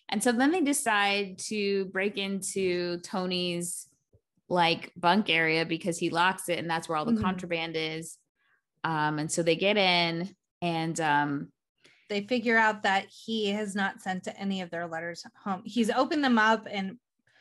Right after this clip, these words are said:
Speaker 2: I guess has read them all, but
Speaker 1: Yeah.
Speaker 2: has not sent anything home. So their parents, whoever they've written to, these children are kidnapped at this point.
Speaker 1: Right.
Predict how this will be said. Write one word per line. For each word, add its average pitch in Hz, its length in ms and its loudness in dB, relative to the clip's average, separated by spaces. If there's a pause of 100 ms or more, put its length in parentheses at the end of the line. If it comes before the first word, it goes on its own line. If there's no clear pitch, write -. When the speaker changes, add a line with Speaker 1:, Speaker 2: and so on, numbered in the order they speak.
(320)
Speaker 2:
I 190 100 0
guess 190 440 0
has 190 260 -2
read 175 220 -4
them 240 180 2
all, 294 260 4
but 208 340 0
Speaker 1:
Yeah. 143 220 0
Speaker 2:
has 196 220 -4
not 208 260 2
sent 202 300 0
anything 190 420 -4
home. 208 260 -2
So 202 140 -4
their 196 160 0
parents, 220 560 -6 (420)
whoever 220 380 2
they've 196 260 -4
written 220 380 0
to, 180 340 -4 (380)
these 311 240 2
children 392 340 2
are 233 120 2
kidnapped 175 640 -8 (640)
at 208 180 2
this 202 220 0
point. 190 520 -8
Speaker 1:
Right. 202 380 6